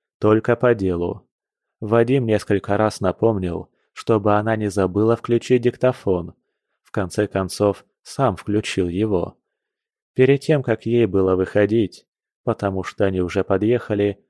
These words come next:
долго смотрел на нее и сказал:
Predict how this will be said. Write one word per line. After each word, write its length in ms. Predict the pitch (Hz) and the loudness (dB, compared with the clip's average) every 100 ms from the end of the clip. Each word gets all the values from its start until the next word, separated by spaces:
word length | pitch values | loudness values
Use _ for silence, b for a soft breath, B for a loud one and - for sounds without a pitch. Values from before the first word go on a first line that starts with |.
| _ _ | _ _
долго 500 | 117 113 127 135 131 | 0 4 4 4 0
смотрел 480 | - 117 - 98 92 | 0 -2 2 2 2
на 140 | 92 | 0
нее 540 | 90 90 92 98 95 - | -2 0 2 2 2 -2
и 100 | - | -6
сказал: 760 | 98 - 104 98 104 87 90 | -6 0 -2 0 -2 -2 -6